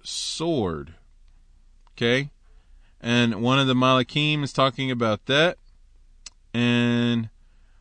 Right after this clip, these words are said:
Yeshayahu forty-nine two says,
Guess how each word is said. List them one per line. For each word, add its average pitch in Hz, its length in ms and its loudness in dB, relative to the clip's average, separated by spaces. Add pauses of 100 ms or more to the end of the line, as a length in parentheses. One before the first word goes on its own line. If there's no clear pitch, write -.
(300)
Yeshayahu 135 920 4
forty-nine 127 640 0
two 233 400 4
says, 123 640 4